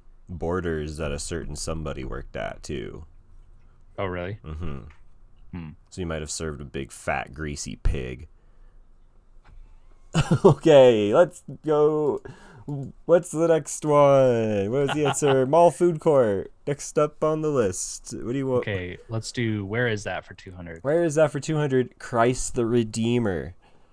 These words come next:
Speaker 2: Um, that's in Brazil.
Speaker 1: Yeah, that is in Rio de Janeiro, Brazil. Where that,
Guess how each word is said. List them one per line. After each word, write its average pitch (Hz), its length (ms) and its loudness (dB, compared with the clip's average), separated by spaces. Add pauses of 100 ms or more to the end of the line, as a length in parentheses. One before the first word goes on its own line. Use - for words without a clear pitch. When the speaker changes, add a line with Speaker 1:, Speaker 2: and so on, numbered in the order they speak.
(640)
Speaker 2:
Um, 87 280 -8
that's 92 200 -10
in 117 80 -4
Brazil. 87 560 -12 (420)
Speaker 1:
Yeah, 107 220 -2
that 107 160 0
is 113 120 -4
in 113 120 -6
Rio 110 240 -4
de 113 200 -2
Janeiro, 107 600 -4 (100)
Brazil. 185 520 0 (2000)
Where 101 100 -10
that, 98 160 -4